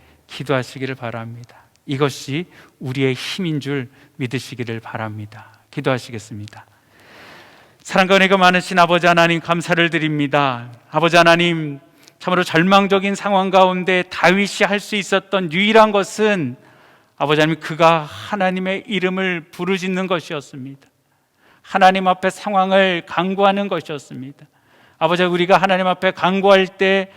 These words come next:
하나님께서 우리의 기도를 들으시고 우리 기도 가운데 응답하여 주심을 믿습니다. 아버지 하나님, 우리가 기도할 때,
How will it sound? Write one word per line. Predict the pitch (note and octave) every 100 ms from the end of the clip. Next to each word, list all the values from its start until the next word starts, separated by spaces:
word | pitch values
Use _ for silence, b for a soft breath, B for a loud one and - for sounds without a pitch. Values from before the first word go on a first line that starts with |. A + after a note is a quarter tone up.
| B B
하나님께서 | - G3 G3+ G3+ G3 G#3+
우리의 | G#3 G#3
기도를 | G#3+ G#3 A3 A3+
들으시고 | G3 G#3 F#3+ F3 C3+ C#3 B2 B B B -
우리 | C#3+
기도 | C#3 E3+ E3+
가운데 | F3 F3 F#3+
응답하여 | G#3 G#3+ G#3 G#3+ G3
주심을 | G3 A3 G#3+
믿습니다. | G#3+ A3 - G#3 C#3 B2+ B2 _ _ _ _ -
아버지 | D#3 E3
하나님, | E3+
우리가 | F3 F3+
기도할 | F3 F#3+ F#3+ G3+ F#3+
때, | - G3+ G3 D#3